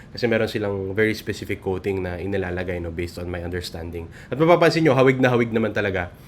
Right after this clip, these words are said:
Except for the dial color kasi ito is white rather than silver, no, on the Oyster Perpetual. But I think it's close enough. And actually from afar, mapagkakamalan yung Oyster Perpetual ang relo na ito. Doon naman po tayo sa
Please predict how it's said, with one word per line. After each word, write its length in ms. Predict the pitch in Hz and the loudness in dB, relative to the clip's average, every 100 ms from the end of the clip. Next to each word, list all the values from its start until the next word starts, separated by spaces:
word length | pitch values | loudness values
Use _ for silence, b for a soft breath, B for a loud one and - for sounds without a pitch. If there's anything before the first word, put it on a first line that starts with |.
| B | B
Except 300 | 131 - 180 | 2 4 8
for 100 | 170 | 8
the 80 | 160 | 8
dial 240 | 139 135 139 | 8 8 8
color 260 | 127 120 120 | 6 6 6
kasi 240 | 117 120 | 4 0
ito 240 | 120 110 107 B B | 2 0 -2 B B
is 160 | 120 - | -4 0
white 320 | 113 107 110 | 2 2 0
rather 320 | 113 107 104 104 | 0 0 2 2
than 240 | 104 104 | 0 0
silver, 480 | 101 117 101 113 101 | 0 0 2 2 2
no, 160 | 95 | 0
on 400 | 92 95 92 92 | -2 -4 -4 -6
the 60 | 95 | -4
Oyster 340 | 98 95 101 | -4 -4 -6
Perpetual. 480 | 95 95 107 104 90 | -6 -6 -4 -4 -4
But 160 | 98 127 | -4 -2
I 80 | 143 | -2
think 300 | 147 127 - - - | 0 -2 -6 -20 -8
it's 160 | 127 - | -6 -2
close 300 | 139 120 - | 0 0 0
enough. 340 | 110 98 101 - B B B 101 | -4 -6 -10 -20 B B B -8
And 500 | 107 104 104 101 101 - | -4 -2 -2 -4 -8 -10
actually 320 | - 120 151 139 | -6 0 2 4
from 240 | 143 135 | 4 2
afar, 480 | 120 131 110 98 98 B B | 2 0 2 0 -2 B B
mapagkakamalan 800 | 120 131 127 117 117 113 113 110 | 0 2 2 2 4 4 2 2
yung 140 | 110 98 | 0 0
Oyster 340 | 101 - 101 | -2 -2 -4
Perpetual 560 | 101 98 90 87 92 87 | -4 -4 -6 -6 -6 -6
ang 320 | 87 87 - B - | -8 -10 -14 B -4
relo 240 | 104 104 95 | 0 0 0
na 160 | 85 | -4
ito. 160 | 82 76 - - - B B B | -8 -10 -12 -20 -20 B B B
Doon 240 | 120 175 196 | 8 8 10
naman 240 | 202 196 | 6 6
po 160 | 190 190 | 6 8
tayo 240 | 165 165 160 | 6 6 4
sa 140 | 151 | 4